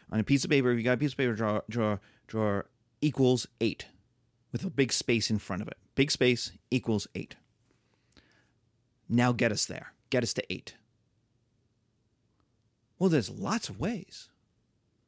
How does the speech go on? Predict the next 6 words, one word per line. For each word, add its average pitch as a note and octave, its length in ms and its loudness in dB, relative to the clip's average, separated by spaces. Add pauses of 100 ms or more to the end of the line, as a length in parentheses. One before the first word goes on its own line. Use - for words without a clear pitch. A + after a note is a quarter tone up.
(920)
Seven - 880 0
plus - 240 -4
one, G#2+ 260 -4 (240)
nine B2 480 2
minus A2+ 420 -2
one. - 300 -14